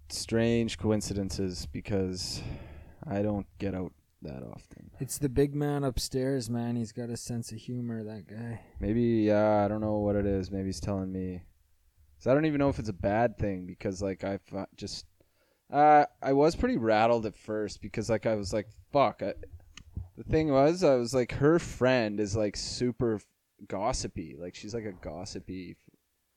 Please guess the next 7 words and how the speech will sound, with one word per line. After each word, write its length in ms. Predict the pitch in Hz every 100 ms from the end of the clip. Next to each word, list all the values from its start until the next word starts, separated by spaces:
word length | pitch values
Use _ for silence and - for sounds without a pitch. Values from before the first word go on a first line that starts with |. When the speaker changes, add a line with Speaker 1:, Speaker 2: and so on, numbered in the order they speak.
| _ _ - _ _ _ _ _ _
Speaker 1:
um, 520 | 127 87 76 57 50 - - - - -
cougar. 580 | - 101 120 98 87 - - -
Speaker 2:
Yeah. 80 | 127
Speaker 1:
And 320 | 120 87 90
I 140 | 90
was 280 | 87 95 -
like, 220 | 98 92